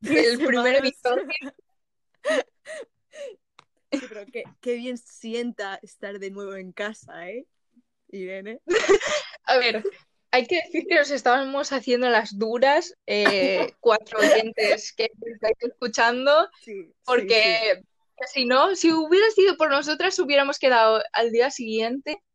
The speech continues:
Speaker 1: Y hubiéramos hecho cinco.
Speaker 2: Sí, prácticamente en una tarde.
Speaker 1: <laughs>
Speaker 2: Pero bueno, también unas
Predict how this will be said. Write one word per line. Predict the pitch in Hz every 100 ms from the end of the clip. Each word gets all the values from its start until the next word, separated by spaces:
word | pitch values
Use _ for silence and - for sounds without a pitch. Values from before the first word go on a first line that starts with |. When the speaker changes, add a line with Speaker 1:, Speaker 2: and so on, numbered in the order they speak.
| _
Speaker 1:
Y | 208 214
hubiéramos | 220 240
hecho | 240 233 220
cinco. | 233 233 226 285 427 - _ _ _ _ _ _ _ - -
Speaker 2:
Sí, | - 277 254 196 220 _
prácticamente | 254 254 285 254 262
en | 262
una | 240 311
tarde. | 311 240 269 - - 415 - _ _ _ _ _ _ _ _
Speaker 1:
<laughs> | 587 622 - - 320 285 _ 269 - _ -
Speaker 2:
Pero | 240 - -
bueno, | 208 202 165 - _ _ _ _ _ _ _ _ _ _
también | 240 226 - - 277 220 _ _ _ -
unas | 220